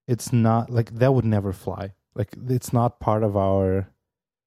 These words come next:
D N A. I mean, I hate that, that's pretty cliche, but, like, that's not how we ever worked. So trying to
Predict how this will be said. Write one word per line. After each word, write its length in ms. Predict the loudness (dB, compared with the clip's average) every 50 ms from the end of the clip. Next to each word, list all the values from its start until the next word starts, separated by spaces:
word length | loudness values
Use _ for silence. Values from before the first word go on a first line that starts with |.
| _ _ _ _ _ _ _ _ _ -12
D 180 | -4 0 2 4
N 120 | 4 4
A. 380 | 4 2 2 2 2 2 2 2
I 60 | 4
mean, 140 | 2 2 2
I 220 | 2 0 0 0 2
hate 180 | 0 0 -2 -2
that, 100 | -4 -4
that's 200 | -4 -4 -4 -6
pretty 320 | _ -8 -8 -6 -6 -6
cliche, 380 | -8 -8 -10 -8 -8 -8 -8 -6
but, 140 | -4 -2
like, 140 | -2 -2 -2 -2
that's 220 | -2 -4 -2 0
not 180 | 0 0 0 0
how 140 | 0 0
we 300 | 0 0 -2 -2 -4 -6 -6
ever 440 | 0 0 0 2 2 2 2 0 -2
worked. 460 | -4 -2 -2 -2 -2 -4 -10 -18 -20 _ _ _ _ _ _ _ _ -6
So 240 | 0 0 2 0
trying 300 | 0 -2 0 2 2 2
to 120 | 0 -2